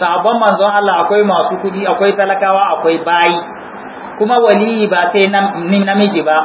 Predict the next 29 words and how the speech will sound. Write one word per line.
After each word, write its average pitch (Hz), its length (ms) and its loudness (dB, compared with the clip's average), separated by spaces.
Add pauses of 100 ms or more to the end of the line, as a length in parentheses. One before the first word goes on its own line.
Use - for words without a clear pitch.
(360)
Ka 226 160 2
zan 233 240 0
mu 233 80 4
nan 233 160 0
daga 196 320 0
an 208 80 -2
tuna 220 240 0
waliyi 190 400 2
maza 196 400 2
kawai 185 320 2
ake 156 160 -4
tunawa. 131 480 -4 (480)
Mata 247 480 2
ma 233 240 0
waliyai 196 480 2
ne 180 160 -2
matukar 202 400 0
suna 202 240 0
da 165 80 2
wannan 170 480 0
imani. 151 400 -2 (720)
An 185 160 -2
gane 190 400 2
ko? 190 80 2 (480)
Tunda 208 240 0
innal 196 400 2
muslimina 202 600 -2
wal 165 200 0
muslimati, 160 720 -2